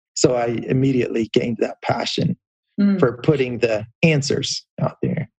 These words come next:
Speaker 2: And I mean, putting together a video takes a lot of time. Did you hire help then? Do you have help
Speaker 1: <laughs>
Speaker 2: now? I
Speaker 1: You
Speaker 2: mean, your
Speaker 1: can
Speaker 2: videos
Speaker 1: see
Speaker 2: are
Speaker 1: that.
Speaker 2: great.
Speaker 1: <laughs>
Speaker 2: I, I have to ask, I wanna know, the music is so good. Who picks the music?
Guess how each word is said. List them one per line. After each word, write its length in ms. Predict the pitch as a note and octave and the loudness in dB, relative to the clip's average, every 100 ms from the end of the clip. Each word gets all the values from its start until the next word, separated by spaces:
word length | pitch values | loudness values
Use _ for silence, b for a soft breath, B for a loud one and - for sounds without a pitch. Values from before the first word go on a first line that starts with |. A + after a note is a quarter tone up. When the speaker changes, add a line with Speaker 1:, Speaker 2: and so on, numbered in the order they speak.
| _ _ - B B B | _ _ -16 B B B
Speaker 2:
And 220 | C4 C4+ B3+ - _ _ _ - | 0 0 -6 -16 _ _ _ -2
I 100 | C#4+ | 2
mean, 360 | E4 C4+ B3+ - | 2 2 -2 -8
putting 260 | - D4 A4 | -2 0 2
together 380 | F4+ E4 C#4 A3 | 2 2 2 0
a 40 | |
video 500 | F3+ B3 F#4 A3+ G3 - _ | 0 2 2 0 -4 -12 _
takes 280 | - F#3 F#3+ | 0 2 2
a 60 | A#3 | 0
lot 260 | F#3+ F3 | 0 0
of 140 | E3 D3 | -2 -4
time. 540 | - D3 D#3+ G#3+ G3 | -6 -4 -2 -2 -2
Did 220 | - F3 | 0 2
you 240 | F#3 G3+ G3 | 2 2 0
hire 380 | - E3+ E3 E3+ | 0 0 0 -2
help 380 | - D#3 E3 _ _ - | 0 0 -2 _ _ -8
then? 420 | D3+ D#3+ F#3+ A3+ | 0 2 4 2
Do 80 | A3 | 2
you 100 | E3+ | 0
have 140 | D#3+ - | -2 -4
help 260 | - - | -4 -2
Speaker 1:
<laughs> 0 | |
Speaker 2:
now? 160 | D3 D3+ | 0 2
I 920 | C3+ - A2 - _ _ _ _ - | 2 2 -2 -6 _ _ _ _ 2
Speaker 1:
You 40 | - | 4
Speaker 2:
mean, 140 | D4 | 4
your 120 | A3+ | 2
Speaker 1:
can 20 | |
Speaker 2:
videos 380 | C#4+ F#4 F#4 G3+ | 2 2 2 2
Speaker 1:
see 60 | F3+ | 2
Speaker 2:
are 80 | A#3 | 2
Speaker 1:
that. 140 | - - | 4 4
Speaker 2:
great. 220 | G3 - A2+ | 2 0 2
Speaker 1:
<laughs> 360 | D#3 - D#3+ - | 2 2 -4 -2
Speaker 2:
I, 160 | C4+ - | -2 0
I 80 | C#4 | -2
have 160 | E4+ | 0
to 60 | F4 | 0
ask, 260 | C4+ C4+ - - | 0 -2 -2 0
I 100 | B3 | 2
wanna 260 | C4 A#3 | 2 2
know, 240 | F3+ D#3 - B B | 0 -2 -4 B B
the 80 | - | 0
music 520 | F3 F#3+ A3+ C#4+ D#4 | 2 2 2 2 0
is 160 | D4+ D4 | 0 2
so 160 | D4 B3+ | 2 2
good. 240 | B3 C4 | 2 2
Who 180 | B3 B3 | 2 2
picks 300 | E4 F4 - | 2 0 0
the 120 | F#3 | 2
music? 640 | F3+ G3+ G3+ G3 F#3+ F#3+ | 2 2 2 2 0 -4